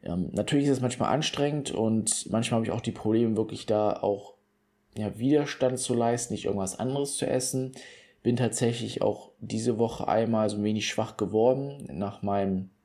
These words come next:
Essen habe ich mir dann Eiweißriegel, ähm, gegönnt, ja, <laughs> kann man einfach so sagen. Und dieser eine hat nicht gereicht, dann habe ich noch einen zweiten und einen dritten gegessen, weil die gerade eben halt noch da waren.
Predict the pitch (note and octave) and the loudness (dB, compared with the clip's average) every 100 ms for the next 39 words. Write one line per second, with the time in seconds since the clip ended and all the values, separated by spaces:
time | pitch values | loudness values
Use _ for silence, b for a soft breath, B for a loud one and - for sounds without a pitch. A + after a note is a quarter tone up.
0 | _ _ - A#2+ A#2+ A#2+ B2 B B B | _ _ -2 0 0 -2 -4 B B B
1 | B B - G#2+ G#2 G#2 G2 G2 F#2+ - | B B 2 4 4 0 0 2 0 0
2 | A#2 B2+ C3 - C3 B2+ B2 C3+ - _ | 0 2 -2 -2 -2 0 0 -2 -10 _
3 | - G1+ - - - - A#2 A#2+ B2+ E3 | -10 -8 -8 -8 -12 -4 2 2 2 -2
4 | - _ - F#2 B2 C3+ - - - - | -12 _ -6 -4 -4 -8 -12 -12 -8 -8
5 | - A#2+ G2+ E2+ G#2+ G#2 G#2 G2 G2+ A2+ | -4 -4 -4 -4 -4 0 2 2 2 0
6 | C3 B B B B B B - A#2+ C3 | -4 B B B B B B -2 2 2
7 | C3 B2+ A2+ B2 A#2 A2 - G2 G#2+ C3 | 4 4 4 2 0 -2 -2 0 4 2
8 | C3+ G#2+ A2 A2 G2+ F#2+ F#2 G2+ B2 A#2+ | 2 -2 0 -2 -2 -2 0 0 0 -2
9 | A#2 G#2+ A2 G#2 F#2+ - F#2+ - - G#2+ | -2 -2 -2 -2 -2 -4 -4 -6 -6 -6
10 | A2 - G#2 - - - G2+ - F#2+ F#2 | -4 -2 -2 -2 -4 -4 -6 -6 -4 0
11 | F#2+ E2+ D2 - | 2 2 -2 -6